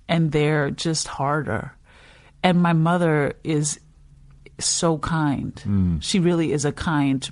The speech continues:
Speaker 1: person. And we learned, I think, kindness from her. And kindness is actually a feat, especially, I think, in this world where there are so many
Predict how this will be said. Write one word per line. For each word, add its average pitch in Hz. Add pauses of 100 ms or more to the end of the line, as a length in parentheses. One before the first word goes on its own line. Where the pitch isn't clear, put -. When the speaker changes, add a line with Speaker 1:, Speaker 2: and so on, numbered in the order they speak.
Speaker 1:
person. -
And 156
we 170
learned, 160
I 131
think, 131
kindness 151
from -
her. 131 (580)
And 170
kindness 254
is 160
actually 165
a 139
feat, - (560)
especially, 196
I 147
think, 143
in 135
this 147
world 202
where 147
there 139
are 127
so 160
many 151